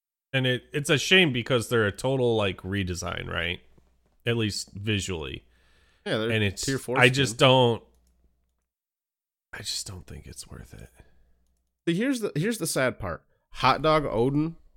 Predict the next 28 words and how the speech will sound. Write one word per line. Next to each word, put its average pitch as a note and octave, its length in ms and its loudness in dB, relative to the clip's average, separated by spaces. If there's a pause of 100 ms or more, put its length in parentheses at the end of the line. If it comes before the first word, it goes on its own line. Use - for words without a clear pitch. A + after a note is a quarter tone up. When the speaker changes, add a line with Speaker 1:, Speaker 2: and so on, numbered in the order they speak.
Speaker 2:
was - 160 -8
fucking A#2 440 -2
hilarious, F#2 840 -8
right? D#2 280 -12 (200)
Speaker 1:
That D3+ 120 8
was C3+ 240 6
great. F#2 440 0 (340)
Speaker 2:
'Cause B2 140 0
it B2 100 0
was B2 200 0
just C3+ 300 0
a G#2 100 -2
random G2+ 420 -2
thing A#2+ 240 -2
by G2 160 -4
itself. - 500 -12
The G2 100 -6
hamburger C#3 480 0
Shing C#3 380 -2
Chen. D#3+ 400 -2 (480)
All G2 100 -6
right, F2+ 60 -6
we F#2 80 -6
got F2 140 -6
hot G#2+ 200 -4
dogs B2 240 -2
and A2 100 -8
hamburgers. F#2+ 600 -10